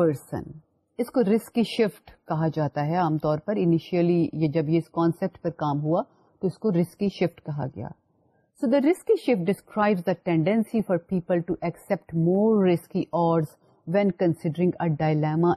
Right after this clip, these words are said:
in a group۔ And that was suggested by Stoner in nineteen sixty-one۔ Actually, in that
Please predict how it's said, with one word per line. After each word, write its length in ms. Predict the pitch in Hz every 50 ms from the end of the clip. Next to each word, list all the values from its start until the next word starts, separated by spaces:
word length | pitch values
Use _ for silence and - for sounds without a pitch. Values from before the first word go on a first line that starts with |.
| -
in 80 | 156 160
a 220 | 151 - - 156 139 - - -
group۔ 180 | 175 151 120 - _ _ _ _ _ _ _ _ _ _ _ _ _
And 140 | 160 160 147
that 220 | 147 143 - -
was 80 | 147 139 - -
suggested 420 | 147 - - 220 214 - - 226
by 220 | 165 - 170 156 147
Stoner 500 | - - _ - 190 185 180 185 185 185 175 _ _ _ _ 180
in 140 | 175 160 160
nineteen 440 | 160 156 156 156 151 - 170 165 156
sixty-one۔ 680 | - - - - - _ 160 156 143 165 185 147 - - - _ _ _ _ _ _ - 262
Actually, 340 | - - - 330 370 294 247 240
in 60 | 190
that 240 | 170 220 247 349